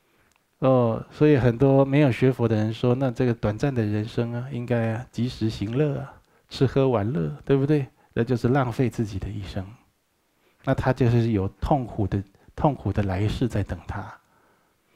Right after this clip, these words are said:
短暂的人生应该及时行善，及时修行，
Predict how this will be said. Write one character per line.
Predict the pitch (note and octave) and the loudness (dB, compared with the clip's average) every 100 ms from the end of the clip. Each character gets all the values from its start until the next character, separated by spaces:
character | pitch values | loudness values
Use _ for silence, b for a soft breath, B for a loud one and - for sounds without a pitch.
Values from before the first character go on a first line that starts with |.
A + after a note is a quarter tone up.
| _ _ _ _ _ _ _ - | _ _ _ _ _ _ _ 6
短 | C#3+ | 6
暂 | D3 G#3+ | 8 6
的 | F3 | 8
人 | B2+ A2+ A#2+ | 6 6 2
生 | C3 B2+ | 2 0
应 | B2+ | 0
该 | B2+ | 0
及 | A#2+ B2 | 0 -2
时 | C#3+ A#2 | -2 -2
行 | A#2 - G2+ | -2 -4 -8
善， | - C#3+ B2+ _ _ _ _ _ | -4 -4 -6 _ _ _ _ _
及 | A#2+ | -6
时 | A2+ G2+ | -6 -6
修 | - G#2+ | -2 -2
行， | G2+ F#2 | -2 -8